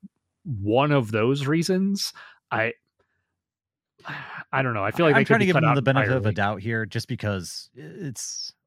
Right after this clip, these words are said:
Speaker 2: I, <laughs> you, you might have more questions if you just see these random people standing off. You coulda, should, shoulda just showed them, like, get dropped off and then that's it. I don't, <sighs> maybe that was the best way for them to do it. Who knows? But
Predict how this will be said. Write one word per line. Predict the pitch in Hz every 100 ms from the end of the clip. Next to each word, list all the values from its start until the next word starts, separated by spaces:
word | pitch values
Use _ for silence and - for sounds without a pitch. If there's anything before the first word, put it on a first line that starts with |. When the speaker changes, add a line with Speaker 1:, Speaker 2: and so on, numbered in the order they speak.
| -
Speaker 2:
I, | 104 - _ _ _
<laughs> | _ - -
you, | 139 - _ _ -
you | 165
might | 170 233 180
have | 214 160
more | 185 185
questions | - 151 - 151 151 131
if | 135 120 135
you | 135
just | 123 131
see | 151
these | 135 131 95
random | 123 139 131
people | 110 127 139 127 113 110 _ _ -
standing | - 147 135
off. | 131 127 _ _
You | 170
coulda, | 247 247 180
should, | - 196 151
shoulda | - 269 262
just | 208 -
showed | 185 156
them, | 151 120
like, | 127 101
get | 135 -
dropped | 123 107 -
off | 95 85 104
and | 90
then | 90 82 82 -
that's | 95 -
it. | 82 78 -
I | 85
don't, | 78 - _ _ - _ _ _ _
<sighs> | - 113 - 131
maybe | 175 185
that | 165
was | 131 135 113
the | 117
best | 107 -
way | 113 101
for | 110
them | 92 90
to |
do | 82 85 82
it. | -
Who | 104 143
knows? | 127 107 104 98
But | - 92 87